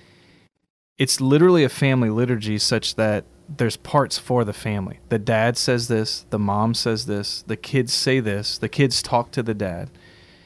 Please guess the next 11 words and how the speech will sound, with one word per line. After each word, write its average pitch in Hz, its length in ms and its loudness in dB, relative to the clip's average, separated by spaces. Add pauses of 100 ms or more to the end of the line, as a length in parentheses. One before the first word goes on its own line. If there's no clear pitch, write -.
(160)
So 143 160 2
if 127 80 0
you're 170 140 6
gonna 233 120 4
celebrate 156 360 4
with 123 80 2
people 147 240 0
that 113 180 2
aren't 117 240 -2
your 147 140 0
family 151 540 0